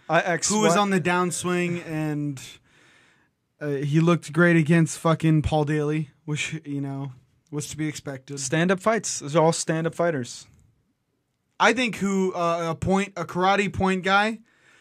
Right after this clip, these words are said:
Speaker 2: who has, shows a l-, much more promise is Israel Adesanya.
Speaker 1: Israel is, I could talk about
Speaker 2: Israel
Speaker 1: Israel all
Speaker 2: is the
Speaker 1: day.
Speaker 2: fucking
Speaker 1: He looks
Speaker 2: truth.
Speaker 1: so fucking good.
Speaker 2: I, I
Speaker 1: He
Speaker 2: was
Speaker 1: looks so
Speaker 2: sleeping on
Speaker 1: good.
Speaker 2: his stand-up. His stand-up is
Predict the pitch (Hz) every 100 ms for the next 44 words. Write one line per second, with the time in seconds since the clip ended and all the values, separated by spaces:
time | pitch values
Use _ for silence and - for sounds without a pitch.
0 | _ 180 185 170 - 185 160 165 156 151
1 | 165 160 170 165 165 170 190 190 151 143
2 | 156 151 160 151 147 135 127 143 139 120
3 | 113 110 _ _ _ _ _ _ _ -
4 | 165 156 165 151 127 - - - 160 180
5 | 170 170 202 - 156 147 135 143 139 143
6 | 135 131 135 185 180 214 175 - 175 160
7 | 131 - - - - 151 147 151 156 -
8 | - 139 - 135 123 123 110 98 185 254
9 | 285 190 226 175 262 - 240 240 - -
10 | 220 214 - - 185 196 233 - - _
11 | _ _ 220 226 - 214 196 185 180 170
12 | 151 131 -